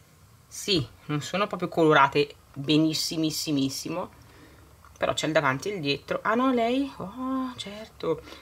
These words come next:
vestita normale, vestita quando c'ha sui, sui suoi poteri lì. Scusatemi se sbaglio a parlare, ma lo vedevo tanto tempo fa questo cartone con i, con mia figlia che era piccola.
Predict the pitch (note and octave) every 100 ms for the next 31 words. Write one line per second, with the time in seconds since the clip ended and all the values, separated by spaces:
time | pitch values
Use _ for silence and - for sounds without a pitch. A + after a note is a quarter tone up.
0 | - - E3+ - F3 F#3 F3 E3 C#3+ E3
1 | G3+ - D#3+ E3 D#3 D#3 D#3 D3 C#3+ B2
2 | - C3+ D3+ C3 C#3+ C3+ - C3 C3 C3
3 | C3 C#3 C3 C#3 C3 B2 A2+ - - _
4 | - - - C3+ C3 E3 C#3+ C3 C#3 C#3
5 | C3 C#3 D#3 D3+ D3+ D#3 D#3 D#3 D#3 D3+
6 | D3+ D3+ C#3 D#3 D#3+ D#3+ C#3 C#3 D3 D3
7 | D3 C#3+ C#3 C3+ - D#3 C#3 - C#3 C#3
8 | D3 B2 A#2 D3